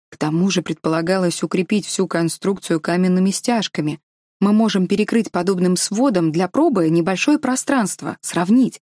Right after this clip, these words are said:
Сдаваться Тильда не собиралась. Все остальные проекты либо дороги, либо слишком сложны, либо ненадежны.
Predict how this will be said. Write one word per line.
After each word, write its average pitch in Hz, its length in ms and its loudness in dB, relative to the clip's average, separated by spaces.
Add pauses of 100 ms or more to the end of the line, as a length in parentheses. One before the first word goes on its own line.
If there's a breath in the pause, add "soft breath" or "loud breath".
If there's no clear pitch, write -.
(260)
Сдаваться 156 680 -2
Тильда 180 360 -2
не 165 120 0
собиралась. 156 640 -4 (260 loud breath)
Все 254 240 2
остальные 254 480 2
проекты 190 460 0
либо 226 240 4
дороги, 196 500 2
либо 196 320 2
слишком 240 560 2
сложны, 247 580 4
либо 202 360 2
ненадежны. 214 800 2